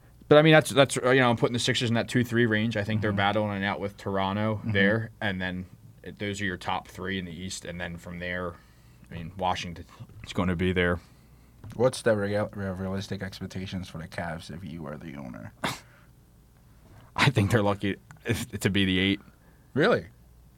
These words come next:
Speaker 1: I, I don't, I don't see them being that good. I like Colin Sexton a lot,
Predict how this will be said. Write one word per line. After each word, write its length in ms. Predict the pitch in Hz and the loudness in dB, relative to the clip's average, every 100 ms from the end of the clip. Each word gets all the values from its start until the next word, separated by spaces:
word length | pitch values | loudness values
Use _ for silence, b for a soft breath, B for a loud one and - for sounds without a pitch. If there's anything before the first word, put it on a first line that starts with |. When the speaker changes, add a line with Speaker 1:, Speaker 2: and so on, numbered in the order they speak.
| - - | -20 0
Speaker 1:
I, 140 | 104 - | 0 4
I 160 | 117 | 6
don't, 280 | 135 120 85 - | 6 4 0 -2
I 140 | 107 123 | 4 6
don't 180 | 131 - | 4 4
see 140 | 113 | 4
them 200 | 104 101 | 6 4
being 260 | 101 104 98 | 6 4 4
that 180 | 90 - | 2 0
good. 320 | 92 107 113 | 2 2 4
I 120 | 113 | 4
like 220 | 110 107 104 | 6 4 4
Colin 320 | 107 101 92 | 4 4 4
Sexton 400 | 98 - - 123 | 2 2 4 6
a 80 | 127 | 6
lot, 240 | 139 | 4